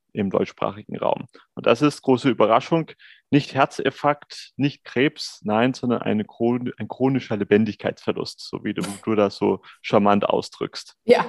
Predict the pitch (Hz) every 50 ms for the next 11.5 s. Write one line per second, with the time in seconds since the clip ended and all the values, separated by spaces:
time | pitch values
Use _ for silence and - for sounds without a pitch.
0 | - 277 311 302 254 - - 233 170 196 160 165 156 - _ 247 247 233 208 -
1 | - 127 123 123 - - 220 214 175 - 123 127 - - - - - - - 104
2 | 120 127 123 123 127 127 120 120 117 113 - - 123 123 117 - - 135 165 175
3 | - 127 - - 151 147 - 147 131 - 143 - - - - - _ _ - 131
4 | 127 - _ - - 160 160 165 156 135 - - 117 - - 123 110 - - -
5 | 139 170 - - 117 104 123 - - - 127 123 123 - - - 160 156 - -
6 | - - _ _ - 127 123 120 117 117 113 113 113 113 110 107 _ _ _ _
7 | _ _ _ - - _ _ _ - - - 139 135 151 147 - 117 113 104 120
8 | 151 190 - - - - 101 120 131 - _ - 123 135 - - - 120 117 -
9 | - - - - 123 123 - - - - - - 147 135 127 123 120 117 117 120
10 | 120 - 127 139 143 147 - - 123 117 - 165 147 - - 113 110 113 123 -
11 | - 131 - - - 120 117 127 151 170